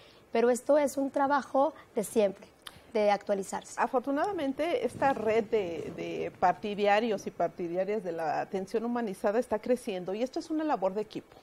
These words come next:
Speaker 2: O sea, la mu-, la protagonista principal es la mujer que va a dar a luz, pero para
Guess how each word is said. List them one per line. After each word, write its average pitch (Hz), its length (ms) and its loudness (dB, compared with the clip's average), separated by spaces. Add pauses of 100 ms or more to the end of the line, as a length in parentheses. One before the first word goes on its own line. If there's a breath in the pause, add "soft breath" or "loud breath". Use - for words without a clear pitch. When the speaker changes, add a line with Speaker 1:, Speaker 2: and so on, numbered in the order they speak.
(240)
Speaker 2:
O 185 80 -8
sea, 240 240 -8
la 220 100 -6
mu-, 226 180 -6
la 240 200 0
protagonista 277 680 -2
principal 254 640 0
es 226 160 -4
la 240 80 0
mujer 196 400 -4
que 208 100 -2
va 170 100 6
a - 20 2
dar 170 140 2
a - 40 0
luz, - 260 -8 (460 loud breath)
pero 208 220 4
para 185 260 2